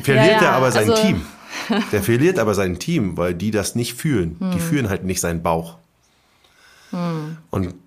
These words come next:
Speaker 1: deswegen bin ich da manchmal nicht so der Fan von diesen Bauchentscheidungen, auch wenn die sehr schnell sein können, weil selbst wenn sie richtig sind,
Speaker 2: Hm.
Speaker 1: schaffen wir in einer Welt, wo wir ja ganz oft nie alleine zum Erf-,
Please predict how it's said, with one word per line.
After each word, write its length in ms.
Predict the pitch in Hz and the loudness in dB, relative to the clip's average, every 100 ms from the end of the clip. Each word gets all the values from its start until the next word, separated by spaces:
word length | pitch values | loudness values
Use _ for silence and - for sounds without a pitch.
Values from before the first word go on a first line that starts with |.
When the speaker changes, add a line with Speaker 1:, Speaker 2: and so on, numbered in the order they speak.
| _ - | _ -2
Speaker 1:
deswegen 640 | 113 127 127 127 123 123 | 0 0 0 0 2 0
bin 140 | 123 143 | 0 -2
ich 120 | 135 | 0
da 140 | 120 | 0
manchmal 380 | 117 123 127 110 | 2 2 2 2
nicht 240 | 117 147 143 | 0 -2 -2
so 80 | |
der 160 | 117 95 | -2 -2
Fan 380 | - 147 156 135 | -2 -2 -2 -2
von 200 | - 98 | -2 -2
diesen 260 | 98 98 | -2 -2
Bauchentscheidungen, 480 | 92 117 139 113 107 | 2 2 2 0 0
auch 40 | 101 | 2
wenn 80 | 110 | 0
die 60 | |
sehr 140 | 98 98 | 0 -2
schnell 380 | - 120 160 180 | 0 0 2 2
sein 280 | 107 95 | 0 -2
können, 480 | 98 107 113 175 180 | -2 0 0 0 0
weil 140 | 104 98 | 0 2
selbst 260 | 113 110 113 | 0 0 -2
wenn 100 | 98 | 0
sie 140 | 101 | 0
richtig 440 | 120 170 170 113 | 0 -2 -2 -6
sind, 380 | - 101 120 143 - | -4 -4 -4 -8 -6
Speaker 2:
Hm. 400 | 202 185 180 190 - _ - | -4 -4 -6 -10 -20 _ -8
Speaker 1:
schaffen 360 | - 131 147 | -4 -2 0
wir 140 | 135 117 | 0 0
in 80 | 78 | 0
einer 320 | 101 104 92 | 0 0 2
Welt, 320 | 98 147 165 | 2 0 0
wo 140 | 107 | -2
wir 80 | 98 | 2
ja 120 | 92 | 0
ganz 320 | 85 104 123 - | 2 0 0 -2
oft 240 | 113 - | -4 -2
nie 280 | 104 127 151 | 0 2 2
alleine 460 | 98 98 98 90 | 2 0 0 -2
zum 180 | 85 87 | -4 -6
Erf-, 220 | 76 - | -6 -8